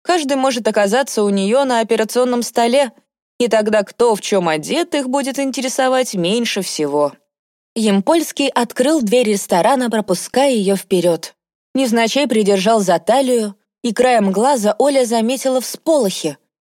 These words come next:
«Фотоспышки? Их фотографируют, а охрана и бровью не ведёт». Теперь список вопросов к Ямпольскому удлинился на несколько пунктов.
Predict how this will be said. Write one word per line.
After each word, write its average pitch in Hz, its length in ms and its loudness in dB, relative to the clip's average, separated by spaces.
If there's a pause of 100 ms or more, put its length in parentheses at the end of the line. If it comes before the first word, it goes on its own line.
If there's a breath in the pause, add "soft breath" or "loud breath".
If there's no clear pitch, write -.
(140)
«Фотоспышки? 214 840 -4 (500)
Их 277 160 -2
фотографируют, 220 960 0
а 202 140 2
охрана 208 480 0
и - 20 2
бровью 208 400 2
не 349 100 2
ведёт». 233 520 -2 (420)
Теперь 285 380 -2
список 277 400 -2
вопросов 226 500 2
к - 60 -12
Ямпольскому 269 760 0
удлинился 202 760 0
на 269 120 0
несколько 220 500 0
пунктов. 151 640 -4